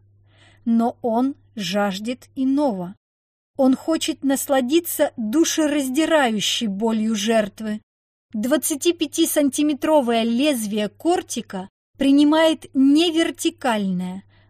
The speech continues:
а горизонтальное положение. Оно нацелено не в сердце, не в живот, а между моих ног. Я пытаюсь сжаться, закрыться свободной ногой.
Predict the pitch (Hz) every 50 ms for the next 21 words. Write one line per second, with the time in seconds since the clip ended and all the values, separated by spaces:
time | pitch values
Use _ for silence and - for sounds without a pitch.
0 | _ _ - 269 277 262 254 302 302 302 294 269 277 302 311 302 294 - - 254
1 | 226 202 190 180 180 185 185 180 - 202 190 196 208 208 202 196 214 202 190 185
2 | 180 180 175 185 190 - _ _ _ _ _ _ _ _ _ _ _ _ _ -
3 | 247 247 254 254 269 285 277 277 262 262 - - 302 302 294 285 294 269 269 277
4 | 262 - - 254 247 269 294 320 - - - - - 247 220 220 208 - - -
5 | - - 214 214 214 _ _ _ _ _ _ _ _ _ 247 247 254 269 302 311
6 | 302 269 262 254 320 285 277 240 208 202 196 - - - _ _ _ _ _ _
7 | _ _ _ _ _ _ - 254 240 233 240 247 262 294 330 294 - 285 330 320
8 | 294 247 214 214 226 247 - - - 226 208 202 190 185 - - - _ _ _
9 | _ _ _ _ _ _ _ _ _ _ _ - 226 196 202 240 233 - 285 254
10 | - - 269 262 262 254 247 220 - - - - - 220 202 190 185 185 214 254
11 | 285 320 - - - - 349 330 330 _ _ _ _ _ - 233 208 214 247 220
12 | - - 240 247 285 320 - - - 359 330 - - 247 233 220 202 202 220 233
13 | 240 233 247 262 262 247 254 247 240 208 208 202 196 196 196 196